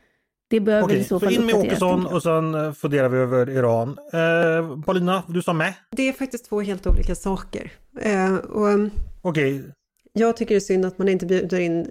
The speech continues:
Speaker 3: Jimmy Åkesson, därför att man, man, det är bara ett sätt att vara valarbetare för Sverigedemokraterna.
Speaker 2: Ja.
Speaker 3: Alltså, det är bara att elda på den här, allt, allt det här som har varit så dumt de senaste
Speaker 1: Mm.
Speaker 3: åren. Men, eh,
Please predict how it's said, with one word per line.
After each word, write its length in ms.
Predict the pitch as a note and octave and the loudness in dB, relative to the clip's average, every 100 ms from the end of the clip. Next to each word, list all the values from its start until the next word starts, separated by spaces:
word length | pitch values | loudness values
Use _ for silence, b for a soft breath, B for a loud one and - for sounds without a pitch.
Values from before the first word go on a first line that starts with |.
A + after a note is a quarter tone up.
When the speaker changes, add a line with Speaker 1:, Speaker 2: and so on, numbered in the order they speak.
| - | -4
Speaker 3:
Jimmy 220 | F#3+ F3+ | -2 0
Åkesson, 560 | G3 F#3+ F#3 A3 B3 B3+ b b b b b b - | 0 -4 -4 -2 -2 -4 b b b b b b -4
därför 300 | G#3 G3 G3 | -2 0 -2
att 140 | F#3+ | -2
man, 360 | G3 F#3 F3 F3+ | 0 0 0 0
man, 300 | F#3 F3+ E3+ | 0 -2 -2
det 140 | F3 E3+ | -2 -2
är 60 | |
bara 160 | F3 - | -4 -6
ett 180 | G3 - | -8 -10
sätt 220 | F3+ - | -12 -10
att 60 | |
vara 100 | - E3+ F#3+ | -10 -8 -8
valarbetare 500 | F#3 F#3 F#3 - - | -8 -6 -8 -8 -12
för 100 | F3 | -10
Sverigedemokraterna. 520 | - F#3+ F3 C3+ G3 F#3+ | -8 -4 -2 0 -2 -4
Speaker 2:
Ja. 60 | |
Speaker 3:
Alltså, 180 | F#3 F#3 | -4 -2
det 100 | F#3 | -2
är 320 | F3+ F3+ - | -2 -6 -6
bara 200 | F#3 E3+ | -4 -2
att 160 | D#3+ - | -4 -6
elda 360 | - F3+ F3 | -4 -4 -4
på 280 | - - F#3+ | -4 0 0
den 140 | F#3 F#3 | 0 -2
här, 480 | F3+ G3+ - - - - - - | -4 -4 -4 -4 -8 -10 -14 -10
allt, 340 | - B2 - - | -6 -6 -8 -8
allt 340 | - G3+ E3+ | -2 -2 -2
det 60 | F#3 | -6
här 180 | F#3 E3+ | -4 -4
som 140 | F3+ | -4
har 80 | E3+ | -4
varit 200 | G3+ F#3+ | -6 -8
så 80 | E3 | -2
dumt 220 | F#3 F3+ | -2 -2
de 100 | F#3 | -6
senaste 340 | F3+ - F#3 G3+ | -4 -2 0 0
Speaker 1:
Mm. 120 | F#3+ | 0
Speaker 3:
åren. 100 | F#3+ B B B B - | -2 B B B B 0
Men, 440 | G#3+ G#3+ G#3 C4+ | 2 4 4 2
eh, 500 | B3+ D3+ G#3+ G3+ | 0 0 4 4